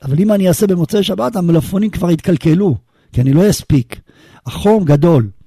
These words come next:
אה, זאת תשובה טובה. כלומר, אין לי אפשרות לעשות במוצאי שבת. אבל אם אני אומר לו, "המלפפונים לא יתקלקלו", ודאי אסור. אז אני אומר, אני מתייחס ל-,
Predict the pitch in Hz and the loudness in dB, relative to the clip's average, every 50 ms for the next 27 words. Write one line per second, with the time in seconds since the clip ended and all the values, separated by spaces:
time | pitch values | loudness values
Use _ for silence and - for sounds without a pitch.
0 | _ _ _ - 135 151 160 139 101 127 160 160 - - 135 123 135 131 - 123 | _ _ _ -2 0 2 2 2 2 2 0 2 2 0 2 2 2 0 0 -2
1 | - 113 113 92 - _ _ _ _ _ - - 123 131 190 214 208 180 185 - | -4 -6 -8 -12 -16 _ _ _ _ _ -6 -4 -2 0 0 2 2 2 2 2
2 | 220 220 202 180 - - 151 120 127 123 139 127 - 143 131 123 123 123 123 113 | 2 2 2 2 2 0 0 0 0 -2 -2 -2 -2 -4 -4 -4 -4 -6 -6 -8
3 | - 113 101 - - 95 95 - _ _ - - - - - 156 165 190 226 254 | -8 -12 -12 -14 -16 -16 -20 -20 _ _ -20 -20 -10 -2 0 2 2 2 2 2
4 | 254 240 220 214 214 220 226 233 226 202 190 185 185 185 175 - - 185 202 220 | 0 -2 -2 -2 -4 -4 -2 0 0 0 0 2 0 0 -2 -2 -4 -2 -2 0
5 | 214 208 220 240 - - 202 170 - - 156 143 135 131 135 - _ _ _ _ | 0 0 0 -2 0 -2 -2 -2 0 0 0 0 0 -2 -4 -6 _ _ _ _
6 | _ _ _ _ _ - 139 135 - 156 226 269 277 - - - 208 156 143 - | _ _ _ _ _ -8 -6 -2 0 0 0 0 0 -2 -2 -2 -4 -4 -6 -8
7 | _ _ _ _ _ _ _ _ - 143 156 190 214 254 277 294 330 330 - - | _ _ _ _ _ _ _ _ -4 -2 -2 0 0 -2 -2 0 -2 -2 -4 -6
8 | _ - 226 285 392 392 339 - 320 - 285 277 277 - - - 175 202 196 185 | _ -6 -4 -2 -2 -2 -4 -4 -2 0 2 2 2 2 -2 -4 -4 -4 -4 -4